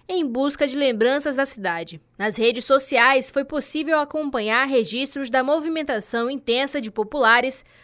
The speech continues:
transitando entre as barracas. A permissionária Dulcimar Freire conta que quando não podia colocar sua barraca na Avenida Eduardo Ribeiro, ela precisou encontrar outras formas de conseguir uma renda.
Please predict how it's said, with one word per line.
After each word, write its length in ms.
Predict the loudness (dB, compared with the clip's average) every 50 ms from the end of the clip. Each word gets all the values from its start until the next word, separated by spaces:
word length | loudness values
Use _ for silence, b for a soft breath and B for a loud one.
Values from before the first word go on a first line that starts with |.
| b b b _
transitando 800 | 0 2 2 2 0 -2 -4 0 2 4 4 4 2 2 2 2
entre 260 | 2 2 0 -2 -4
as 140 | -4 -2 -2
barracas. 680 | -2 -2 0 -2 -4 -4 -6 -8 -12 -12 -12 -14 -16 b b b b b b
A 100 | -2 4
permissionária 840 | 6 6 6 6 2 0 -2 0 -2 2 4 6 6 8 8 6 4
Dulcimar 580 | 4 0 -4 -4 -4 -2 2 2 2 2 2 -4
Freire 480 | -2 2 4 4 4 4 0 -4 -8 _
conta 360 | 0 2 2 2 2 0 -4 -8
que 160 | -8 -10 -10
quando 360 | -4 0 0 2 2 0 0
não 180 | 0 0 0 0
podia 500 | 0 0 0 0 0 -2 -2 -2 -2 0
colocar 520 | 0 -2 -2 -2 0 0 0 0 0 -2
sua 160 | -2 -2 -2
barraca 500 | 0 -2 -2 0 0 0 0 0 -2 -2
na 220 | 0 2 2 2 2
Avenida 320 | 0 -2 -4 -4 -2 -2
Eduardo 380 | -2 0 0 -2 -2 -2 -2 -4
Ribeiro, 480 | -4 -4 -2 0 2 2 2 0 -2 -6 b b b b b b b
ela 200 | -2 -2 -2 0
precisou 500 | 0 -2 -2 -2 -2 2 4 4 4 4
encontrar 540 | 0 -2 -2 -4 -4 -2 0 2 2 4 4
outras 360 | 2 2 0 -2 -2 -4 -6
formas 480 | -2 0 2 2 2 2 0 -2 -2
de 120 | -4 -6 -6
conseguir 520 | -6 -6 -6 -4 -6 -6 -6 -6 -6 -4
uma 160 | -2 -2 -2
renda. 460 | -2 -2 -6 -10 -12 -12 -14 -16 -18